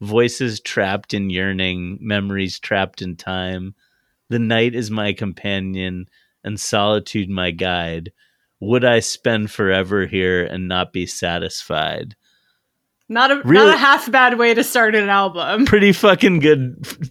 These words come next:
Speaker 1: uh, s-, track one song, you know.
Speaker 2: <gasps> Oh, man. Well, okay. So, do you know the story behind this song?
Speaker 1: Uh, not really, no.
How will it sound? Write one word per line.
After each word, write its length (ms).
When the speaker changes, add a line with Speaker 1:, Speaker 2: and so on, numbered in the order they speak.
Speaker 1:
uh, 240
s-, 220
track 380
one 680
song, 300
you 80
know. 240
Speaker 2:
<gasps> 40
Oh, 180
man. 580
Well, 420
okay. 480
So, 680
do 160
you 80
know 140
the 60
story 300
behind 320
this 100
song? 460
Speaker 1:
Uh, 320
not 220
really, 300
no. 300